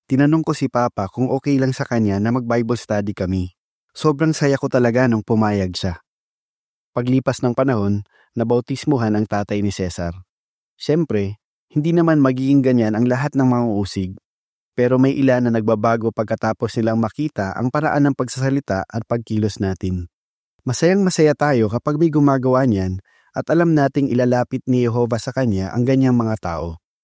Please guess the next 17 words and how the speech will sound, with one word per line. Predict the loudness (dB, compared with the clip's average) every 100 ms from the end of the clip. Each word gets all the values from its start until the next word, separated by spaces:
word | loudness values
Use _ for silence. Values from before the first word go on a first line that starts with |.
| _ _ _ -4
Gustong-gusto | -4 0 0 2 0 2
na | 4
nating | 4 4 4 4
makita | 2 0 -2 -4 -2
kung | -4
paano | -2 -2 0 2
yan | 4 2 2
gagawin | 0 2 0 2 -2 -4
ng | -2 0 2
maawaing | 2 0 0 2 0
hukom | 0 0 2
ng | 4 2 2
buong | 2 0
lupa. | 0 -2 -6 -10 _ _ _ _ _ _ _
Genesis | 0 2 2 2 -2 -2
eighteen | -2 -2 0 0 0
twenty-five. | -2 -4 -4 -6 -6 -6